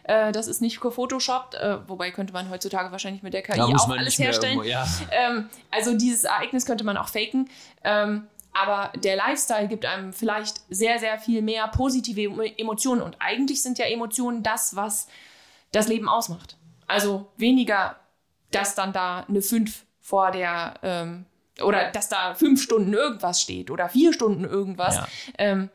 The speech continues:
Speaker 1: als das, was man erlebt hat während dem Wettkampf. Die Höhen
Speaker 2: Ja.
Speaker 1: und Tiefen, die, ähm,
Speaker 2: Ja,
Speaker 1: ja,
Speaker 2: das
Speaker 1: vielleicht die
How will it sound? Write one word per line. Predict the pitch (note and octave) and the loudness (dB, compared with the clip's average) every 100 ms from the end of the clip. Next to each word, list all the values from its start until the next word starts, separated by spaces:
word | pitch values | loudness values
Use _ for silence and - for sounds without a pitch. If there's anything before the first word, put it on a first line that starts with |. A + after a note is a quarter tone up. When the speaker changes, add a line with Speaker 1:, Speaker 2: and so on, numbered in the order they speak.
| - - | -16 -4
Speaker 1:
als | F#3+ G3 - | 0 0 0
das, | G3 G3+ F3 | -2 -2 -4
was | F#3+ G3 | -4 -2
man | F3+ F3 | -4 -4
erlebt | F3 F#3+ A#3+ - | -4 -2 -2 -2
hat | F3 - | -4 -4
während | F#3+ F#3+ | -2 0
dem | F3+ E3 | 0 -2
Wettkampf. | F3+ - F3+ - | -4 -4 -6 -4
Die | F#3+ | 2
Höhen | G3+ G#3+ | 4 6
Speaker 2:
Ja. | F3+ | 4
Speaker 1:
und | |
Tiefen, | E3+ G#3 F#3 F3+ E3+ | 0 -4 -6 -8 -10
die, | F3+ F3 E3+ - - - - | -10 -10 -10 -14 -20 -20 -4
ähm, | F#3 F3 E3+ F3 F#3 _ _ - | 0 2 0 -6 -14 _ _ -4
Speaker 2:
Ja, | G#2 | -2
Speaker 1:
ja, | G3+ F#3+ F3 - | 0 0 -2 -2
Speaker 2:
das | C3 E3+ | 0 2
Speaker 1:
vielleicht | |
die | A3+ | 2